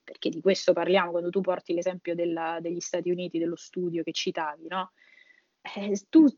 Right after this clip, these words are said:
tu sei figlio dei modelli che hai, che hai vissuto, del modello culturale, familiare, eccetera.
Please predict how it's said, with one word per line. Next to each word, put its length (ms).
tu 160
sei 300
figlio 600
dei 200
modelli 680
che 180
hai, 540
che 80
hai 100
vissuto, 460
del 120
modello 340
culturale, 640
familiare, 580
eccetera. 420